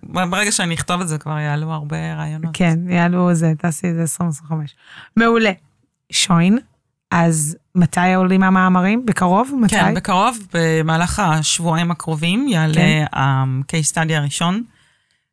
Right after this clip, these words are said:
Speaker 1: אה, יש לי כבר כמה case study'ים, אה, מוכ-, מוכנים שאני צריכה לערוך אותם ולהעלות אותם לאתר.
Speaker 2: מעולה.
Speaker 1: אה, יש הרבה מאוד חומר באתר שלי שהוא מתעסק גם במה זה תכנון פונקציונלי.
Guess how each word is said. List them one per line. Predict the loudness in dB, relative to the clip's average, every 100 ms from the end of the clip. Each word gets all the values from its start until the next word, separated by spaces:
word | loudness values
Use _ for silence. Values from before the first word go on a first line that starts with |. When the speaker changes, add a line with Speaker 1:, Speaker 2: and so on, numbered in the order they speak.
| _
Speaker 1:
אה, | -2 0 2 0 0 0
יש | -2 -4
לי |
כבר | -6 -4
כמה | -4 -2 0
case | 0 -2 -2
study'ים, | 0 -2 -2 -2
אה, | -2 -2 -2 -2 -4 -4
מוכ-, | -4 -2 -4 -4
מוכנים | -4 -2 0 0
שאני | 0 0 0 -2 -2 -4 -10 _ _
צריכה | -6 0
לערוך | 0 2 0
אותם | -2 0 0 0
ולהעלות | 0 0 0 -2
אותם | -4 -2 -2
לאתר. | -4 -4 -2 -2 -4 -10 -18 _ -2
Speaker 2:
מעולה. | 2 4 4
Speaker 1:
אה, | 4 2 0 -2
יש | -2
הרבה | -2 -2 -2
מאוד | -2 -2
חומר | -4 -4 -2
באתר | -2 -4 -2 -4
שלי | -2 -4
שהוא | -4 -4
מתעסק | -4 -6 -6 -4
גם | -4 -2
במה | -2 -2 -2
זה | -4
תכנון | -6 -8 -6 -6
פונקציונלי. | -6 -8 -8 -6 -4 0 0 0